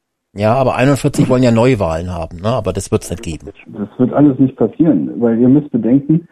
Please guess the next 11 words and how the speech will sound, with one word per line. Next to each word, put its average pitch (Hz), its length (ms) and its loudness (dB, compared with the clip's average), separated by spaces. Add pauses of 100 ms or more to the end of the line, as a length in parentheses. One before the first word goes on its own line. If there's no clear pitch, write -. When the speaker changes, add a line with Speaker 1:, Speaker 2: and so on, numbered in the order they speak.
(120)
Speaker 2:
nächstes 131 420 0
Jahr 123 140 2
Europameisterschaft, 123 1120 0
das 117 100 -2
schaffen 127 420 0
die 120 100 2
es 117 100 -2
über 113 240 -2
ein 131 260 4
Jahr 127 180 -2
hinweg, 117 460 -2